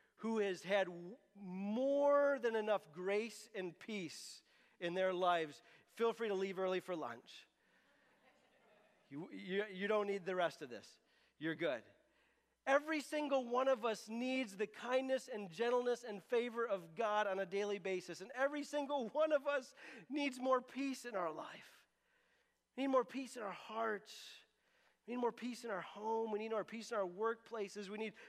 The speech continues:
peace in our church family. We long for that play. That, th-, this word means harmony, tranquility,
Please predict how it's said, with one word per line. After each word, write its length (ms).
peace 280
in 40
our 120
church 600
family. 440
We 180
long 400
for 140
that 240
play. 160
That, 100
th-, 160
this 180
word 320
means 220
harmony, 600
tranquility, 840